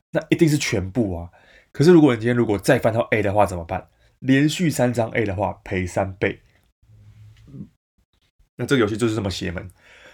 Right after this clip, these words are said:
那时候我们有个朋友就是这样子，里面可能有四五百块吧，然后翻到好像Q Q还K K吧，还三三，反正很，很底部的数字，非常好喊，那一定是喊全啊。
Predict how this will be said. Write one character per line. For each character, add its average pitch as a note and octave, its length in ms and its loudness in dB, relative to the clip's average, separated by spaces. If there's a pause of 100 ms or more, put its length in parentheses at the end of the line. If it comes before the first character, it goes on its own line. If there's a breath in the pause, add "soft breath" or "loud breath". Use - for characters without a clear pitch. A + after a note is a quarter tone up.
(160 soft breath)
那 D#3 60 0
时 D3+ 100 2
候 C#3+ 60 6
我 A2+ 60 4
们 F#2 100 0
有 F2 60 -2
个 F2+ 80 -2
朋 F#2 120 -6
友 F2+ 140 0
就 F#2 100 -2
是 E2+ 60 -4
这 F2 80 -2
样 F2 140 0
子， - 120 -18 (580)
里 G2+ 80 -8
面 A2+ 140 0
可 A2 100 -2
能 F#2+ 100 0
有 F2 40 0
四 G2 200 -4
五 F#2 100 -2
百 F2+ 160 -2
块 - 220 -2
吧， - 180 -12 (1120)
然 F#2+ 100 -2
后 G#2 100 6
翻 G2 200 4
到 G2 340 4 (220)
好 F#2+ 220 -2
像 A#2 180 -10
Q A#2+ 220 0
Q A2+ 180 2
还 G#2 100 2
K G2 200 -2
K G2 180 -4
吧， - 200 -6 (220 soft breath)
还 A2+ 100 4
三 A2+ 240 8
三， G#2+ 400 2
反 G#2 160 -2
正 C#3+ 80 -2
很， F#2+ 200 -6 (560 soft breath)
很 A2+ 320 -6
底 G2 180 -6
部 G#2 220 -6
的 F2+ 100 -10
数 F2+ 240 -12
字， F#2+ 300 -14
非 A#2+ 100 -2
常 F#2+ 160 -4
好 E2+ 180 -6
喊， G2+ 220 -14 (300)
那 D#3+ 160 -6
一 - 60 -16
定 D#3 120 -4
是 C#3+ 100 -2
喊 G#2 160 -8
全 F2+ 380 -8
啊。 - 220 -8